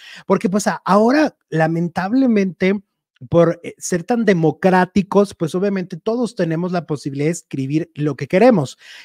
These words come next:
A-, al inicio de semana, ¿se acuerdan que les platicaba yo de cómo descubrieron, eh, a este, a Hugo Maldonado descubre al que pasó la nota de Bobby Pulido y Javier Alatorre,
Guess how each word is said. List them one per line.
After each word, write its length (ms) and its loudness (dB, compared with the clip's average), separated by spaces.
A-, 100 -2
al 220 2
inicio 360 4
de 120 4
semana, 400 0
¿se 100 -8
acuerdan 320 -2
que 140 -2
les 160 -4
platicaba 580 -2
yo 340 0
de 420 -2
cómo 220 2
descubrieron, 880 0
eh, 160 -4
a 920 -4
este, 1040 -2
a 160 -16
Hugo 240 0
Maldonado 500 2
descubre 640 0
al 200 -2
que 340 0
pasó 300 0
la 140 6
nota 320 -2
de 100 2
Bobby 240 2
Pulido 400 -2
y 20 -4
Javier 340 -2
Alatorre, 760 0